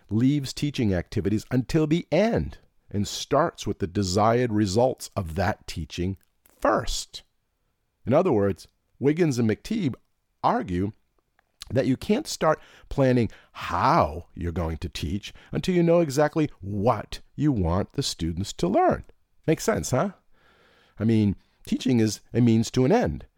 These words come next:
and therefore having a clear goal at the start would only help us as educators to focus our planning and to guide our actions towards those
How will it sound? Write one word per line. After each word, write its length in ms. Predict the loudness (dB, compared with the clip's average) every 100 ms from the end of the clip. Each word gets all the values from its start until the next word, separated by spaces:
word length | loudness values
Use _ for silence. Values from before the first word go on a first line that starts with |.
| _
and 100 | 0
therefore 300 | 0 2 2
having 260 | 2 2 2
a 80 | 0
clear 460 | -2 -2 2 4
goal 440 | 2 2 4 6 4
at 120 | 0
the 80 | -6
start 760 | -4 -4 -4 2 4 4 2 -2 -16 -2
would 80 |
only 200 | 2 2
help 280 | 2 0 0
us 160 | -2 -2
as 140 | 0
educators 520 | 0 0 -2 0 0 -2
to 80 |
focus 360 | -2 0 0 0
our 120 | 0
planning 500 | 0 0 2 0 -2 -8 _ _ -6
and 100 | -4
to 60 |
guide 260 | 0 2 4
our 160 | 4
actions 540 | 2 -2 -4 -4 -6 -12 -8
towards 360 | 0 0 2
those 360 | 2 2 0